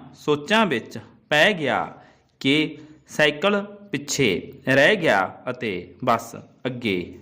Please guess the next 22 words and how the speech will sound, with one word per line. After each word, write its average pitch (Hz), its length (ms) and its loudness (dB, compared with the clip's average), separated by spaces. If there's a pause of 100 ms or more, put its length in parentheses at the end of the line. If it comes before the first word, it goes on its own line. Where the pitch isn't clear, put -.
(140)
ਲੰਘ 147 380 2
ਗਈ 175 300 0
ਡੰਡੀ। 123 560 -2 (480)
ਦੇਖਦਿਆਂ 156 480 2
ਦੇਖਦਿਆਂ 117 540 -4 (240)
ਮਨ 101 320 0 (380)
ਰੋ 156 220 4
ਪਿਆ। 104 420 0 (400)
ਮਾਂ 143 260 4
ਪਿਓ 113 480 -4 (360)
ਆਪਣਿਆਂ 131 540 0 (460)
ਬੱਚਿਆਂ 123 500 0 (340)
ਖਾਤਰ 110 540 -4 (360)
ਕੀ 180 180 2
ਨਹੀਂ 131 640 0
ਕਰਦੇ 104 640 -4
ਡੰਡੀ। 101 440 -2 (320)
ਆਪਣੇ 113 460 -4 (300)
ਖਾਬ 101 540 2 (520)
ਮਾਰ 143 280 4
ਕੇ 107 500 -8 (240)
ਆਪਣੇ 110 460 -2